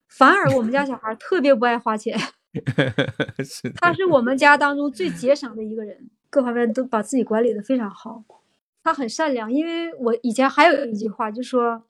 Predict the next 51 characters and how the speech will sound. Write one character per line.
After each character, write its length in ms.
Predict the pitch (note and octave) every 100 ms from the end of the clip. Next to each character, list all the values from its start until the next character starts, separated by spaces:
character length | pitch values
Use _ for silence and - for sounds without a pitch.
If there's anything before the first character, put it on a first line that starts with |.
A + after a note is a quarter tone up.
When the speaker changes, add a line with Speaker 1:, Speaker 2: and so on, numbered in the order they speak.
| _ -
Speaker 1:
我 100 | A#3+
跟 120 | C#4+
他 140 | C#4 C4
说 240 | B3 A3
的， 200 | G#3 A3 _
我 120 | A#3
说 180 | A3 D4+
：“我 120 | C#4+ C#4+
可 140 | C#4+
以 140 | C#4+
惯 260 | A3 D#4 C#4+
着 80 | B3+
你 160 | A3 G3+
吃， 360 | - - A3 A#3
可 140 | -
以 100 | C#4
惯 200 | B3 C4+
着 60 | B3
你 100 | G#3+
喝， 340 | - - G#3+ A3+
但 200 | C#4+ C4+
我 80 | G#3+
绝 280 | - A3+
对 120 | C#4+ F4+
不 140 | D#4
能 140 | D4 C4
惯 180 | D#4
着 80 | D4
你 60 | A3
的 100 | A#3
脾 320 | - G#3+ G3+
气。 260 | G#3+ A#3+ - _
你 140 | C4 A3+
对 200 | F4 E4+
其 200 | - D4+
他 160 | C#4+
人 160 | C#4+ A3+
的 80 | B3
一 60 |
些 140 | B3+ C4
态 340 | - E4 C4+
度， 140 | A3 G#3+
然 180 | A3
后 80 | A#3+
你 120 | B3+
做 220 | G#3 D#4 C#4+
的 80 |
一 20 | B3
些 140 | C4
事 240 | B3+ D#4
情， 300 | B3+ A3+ G3+